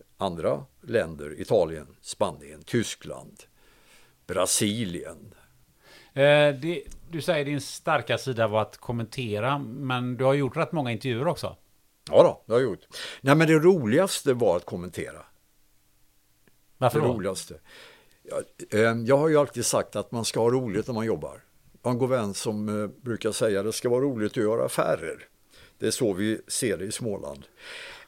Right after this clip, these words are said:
Speaker 1: Ehm, nej, det roligaste för mig är att kommentera,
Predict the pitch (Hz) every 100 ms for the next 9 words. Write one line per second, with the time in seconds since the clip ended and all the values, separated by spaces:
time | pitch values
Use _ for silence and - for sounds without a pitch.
0 | _ 110 101 95 92 87 - _ - 131
1 | 147 156 165 156 147 151 135 117 110 101
2 | 98 - - 80 80 - -